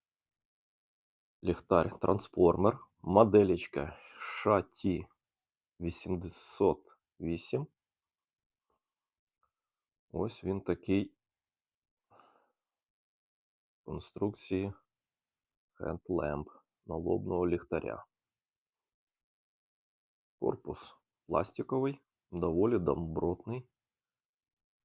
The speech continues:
компактненький. Порівняємо з сірничками.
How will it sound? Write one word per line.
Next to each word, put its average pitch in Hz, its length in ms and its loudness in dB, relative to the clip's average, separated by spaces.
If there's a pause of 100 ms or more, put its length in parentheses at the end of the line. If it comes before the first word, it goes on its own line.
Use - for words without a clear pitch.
(140)
компактненький. 104 1080 -4 (1200)
Порівняємо 98 840 -8 (600)
з - 120 -20
сірничками. 98 800 -6